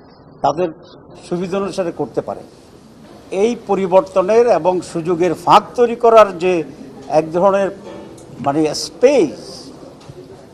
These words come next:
এটা আমরা রাখতে চাই। আহ, গুরুত্বপূর্ণ বড় দল বিএনপি, তারাই করেছেন। আহ, বয়কট করার সময়টা আমি ছিলাম না, আমি এরপর পর এসে ঢুকছি। আজকে কোরিয়ান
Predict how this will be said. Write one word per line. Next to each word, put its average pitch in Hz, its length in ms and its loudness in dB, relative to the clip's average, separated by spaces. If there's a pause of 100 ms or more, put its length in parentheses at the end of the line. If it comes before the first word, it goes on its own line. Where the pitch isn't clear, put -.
(280)
এটা 190 360 6 (340)
আমরা 147 240 -2
রাখতে 127 340 -4
চাই। - 260 -16 (260)
আহ, 156 160 2
গুরুত্বপূর্ণ 147 800 -6
বড় 139 200 -4
দল 135 200 -6 (960)
বিএনপি, 135 480 -4 (640)
তারাই 135 280 -4
করেছেন। 139 380 -12 (840)
আহ, 123 200 -12 (560)
বয়কট 139 360 -2 (120)
করার 165 200 2
সময়টা 190 440 -2
আমি 151 180 0
ছিলাম 151 360 -4
না, 175 160 -2
আমি 147 240 -2 (180)
এরপর 139 340 -6 (100)
পর 120 140 -4
এসে 120 260 -14
ঢুকছি। 131 320 -14 (560)
আজকে 131 300 -10
কোরিয়ান 156 480 -2